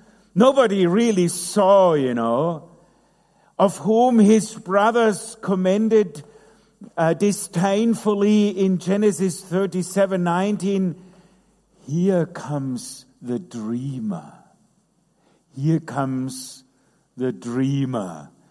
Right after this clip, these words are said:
You know, misunderstood. Greatly misunderstood.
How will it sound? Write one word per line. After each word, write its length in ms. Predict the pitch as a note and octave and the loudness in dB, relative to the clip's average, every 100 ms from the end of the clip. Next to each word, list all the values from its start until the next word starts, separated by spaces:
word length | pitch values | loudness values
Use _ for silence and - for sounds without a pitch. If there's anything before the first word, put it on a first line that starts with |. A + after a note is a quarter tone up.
| _ _ _ | _ _ _
You 100 | - | -2
know, 580 | E4+ D4+ G#3 E3+ D#3 - - _ _ _ - | 2 4 4 0 -6 -10 -20 _ _ _ -2
misunderstood. 1000 | G#3 C#4 A3+ F#3+ F#3 - C#4 D4+ G3+ - _ _ _ _ _ _ _ _ _ _ _ _ _ _ _ _ _ _ - | 0 2 0 -2 -4 -4 -4 -2 -4 -10 _ _ _ _ _ _ _ _ _ _ _ _ _ _ _ _ _ _ -10
Greatly 960 | D#3+ F#3+ C#4+ C#4 G#3+ E3 A#2 G2 D#2+ - _ _ _ _ _ _ _ _ _ _ _ | -4 0 0 0 -2 -2 -2 -6 -8 -14 _ _ _ _ _ _ _ _ _ _ _
misunderstood. 960 | C3+ D3+ D#3 C#3 B2+ A#2 - B2+ F#2 | -2 -2 0 -2 -2 -6 -6 -6 -6